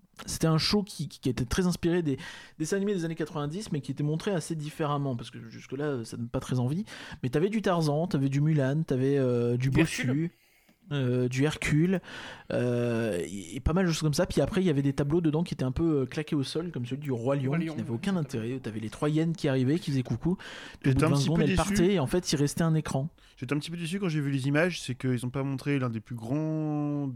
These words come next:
Speaker 3: chefs-d'œuvre des années quatre-vingt-dix, Pocahontas.
Speaker 2: Tu sais que j'ai pensé à toi.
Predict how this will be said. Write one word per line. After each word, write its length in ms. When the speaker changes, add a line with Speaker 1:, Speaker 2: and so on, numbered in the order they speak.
Speaker 3:
chefs-d'œuvre 460
des 180
années 140
quatre-vingt-dix, 460
Pocahontas. 440
Speaker 2:
Tu 160
sais 160
que 60
j'ai 100
pensé 300
à 80
toi. 340